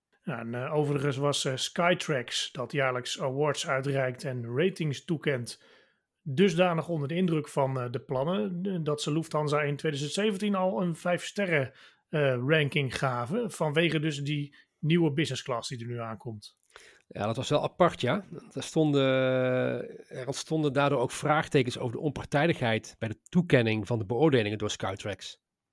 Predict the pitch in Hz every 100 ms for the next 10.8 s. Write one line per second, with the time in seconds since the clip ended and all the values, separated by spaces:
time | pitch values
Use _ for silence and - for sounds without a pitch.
0 | _ _ _ _ - 151 135 117 135 156
1 | 123 - - 147 110 127 170 196 190 175
2 | 185 185 202 - - _ - 160 151 165
3 | 196 214 208 190 196 185 175 180 - 214
4 | 202 - 196 170 147 165 180 240 - _
5 | - - _ - 160 156 - 151 143 143
6 | 208 226 175 156 147 156 160 147 147 156
7 | 139 135 - 170 147 135 - - 131 131
8 | - 151 135 135 185 185 220 208 - 180
9 | - 127 135 127 123 135 123 123 123 127
10 | 117 120 135 117 123 113 -